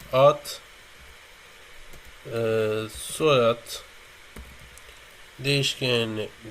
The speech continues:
götürsün arkadaşlar. Ve giden değişken de ne, ne götürüyor? A S'yi götürsün arkadaşlar. Giden değişkenin, e, adı da A S olabilir. Çünkü yukarıda biz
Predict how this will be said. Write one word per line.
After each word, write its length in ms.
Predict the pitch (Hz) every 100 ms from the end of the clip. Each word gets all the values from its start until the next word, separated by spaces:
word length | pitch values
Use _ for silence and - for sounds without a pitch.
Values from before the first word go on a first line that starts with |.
| 127
götürsün 600 | 147 147 170 160 - 165
arkadaşlar. 840 | 156 156 160 160 156 - 165 160 - - - - - -
Ve 220 | 147 165
giden 420 | 160 151 165 170 151
değişken 520 | 127 - 131 123 123
de 180 | 147 147 143
ne, 200 | 147 135 -
ne 140 | 135
götürüyor? 600 | 123 117 - 131 156 185 - 135
A 240 | 131 127
S'yi 440 | - 135 127 120
götürsün 600 | 113 110 - 113 - 113
arkadaşlar. 760 | 107 104 - 110 107 - - 175 -
Giden 300 | 147 170 208
değişkenin, 580 | 196 175 - 160 165 170 170 - - - - -
e, 80 | 127
adı 400 | 139 160 180 165
da 120 | 123
A 180 | 123 117
S 160 | -
olabilir. 480 | 117 113 110 135 175
Çünkü 300 | - 143 -
yukarıda 540 | 139 131 127 123 127 123
biz 220 | 135 -